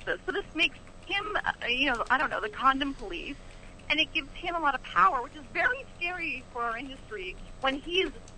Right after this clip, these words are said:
been after our industry for years, and he refuses, refuses to meet with workers in the industry or have a conversation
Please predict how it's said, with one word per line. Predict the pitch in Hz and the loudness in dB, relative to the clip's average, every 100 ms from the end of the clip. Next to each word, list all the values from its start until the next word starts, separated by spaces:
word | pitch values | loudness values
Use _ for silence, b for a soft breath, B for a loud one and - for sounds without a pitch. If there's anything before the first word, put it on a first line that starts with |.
| - - - | -14 -14 -2
been | 262 277 269 262 - - - | 6 6 6 2 -6 -2 6
after | 285 359 330 | 8 8 4
our | 285 | 2
industry | 254 254 269 247 | 2 -6 -14 -14
for | 220 | -12
years, | 226 262 - | -6 -6 -2
and | 247 247 | -2 -2
he | 254 | -6
refuses, | 254 269 - 277 294 311 330 320 202 - - - - - | -6 -8 -8 -10 -4 -2 -2 -2 -4 -4 -8 -14 -16 -10
refuses | 262 - - 302 381 370 359 - | -10 -10 -8 -2 0 0 -4 -6
to | 262 | -8
meet | 233 220 - | -6 -6 -2
with | 214 196 | -4 0
workers | 196 190 175 | 0 0 -8
in | - | -8
the | 170 | -8
industry | 185 175 - - 180 | -6 -8 -6 0 0
or | - | 2
have | - 277 285 | 4 8 8
a | 269 | 6
conversation | - 220 196 202 180 - | -2 -4 -6 -8 -8 -8